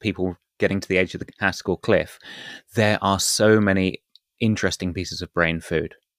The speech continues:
in Haskell. There's a lot you can learn, a lot you can use, and if you get into it, there's loads of stuff that's exciting, but you don't need to throw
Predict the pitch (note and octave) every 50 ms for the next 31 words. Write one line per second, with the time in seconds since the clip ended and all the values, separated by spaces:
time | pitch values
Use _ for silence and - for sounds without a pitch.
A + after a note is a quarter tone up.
0 | _ _ _ _ _ - F2+ E2 E2 E2 D#2+ D#2+ D#2+ - - - E2 D#2 D#2 -
1 | - - E2+ F2 F2+ E2+ F2 F2+ F#2 G2 - - F#2 - - G#2 F#2+ F2+ F2+ F2+
2 | F2 E2+ E2+ E2+ E2+ E2+ E2+ - - F#2+ - G2 F#2 F2+ F2 E2+ E2 D#2+ D#2+ E2
3 | E2 E2 - - E2+ E2+ - - - - - F2+ F2 G2 G2+ G2+ - - G2 F2
4 | E2 D#2+ - - - - _ - - - - - - - _ _ F#2+ F#2+ F#2 -
5 | A2 G#2+ G#2+ A2+ A2 A2 G#2 - - - - G#2+ G2 - - F2+ - - - -
6 | - - G2+ F#2 F2+ - - E2+ D#2+ D#2+ E2+ _ - - - - - _ _ -
7 | F2+ - G2+ - G2+ G#2 G2 - G#2 G2 - G2+ G2 G2 F2+ - - - - G#2
8 | F#2 F2+